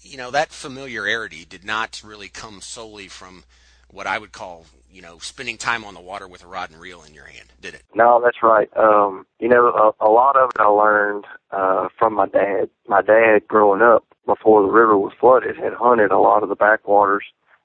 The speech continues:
Speaker 2: the area farms and stuff around the river,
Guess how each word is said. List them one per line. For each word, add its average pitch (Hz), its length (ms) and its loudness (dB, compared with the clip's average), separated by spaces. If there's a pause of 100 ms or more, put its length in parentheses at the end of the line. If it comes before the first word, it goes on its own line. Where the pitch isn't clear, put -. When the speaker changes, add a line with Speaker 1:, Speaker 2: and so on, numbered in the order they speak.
(140)
Speaker 2:
the 98 440 4
area 110 400 2
farms 113 440 2
and 107 120 2
stuff 110 340 0
around 113 440 2
the 107 60 -2
river, 117 380 2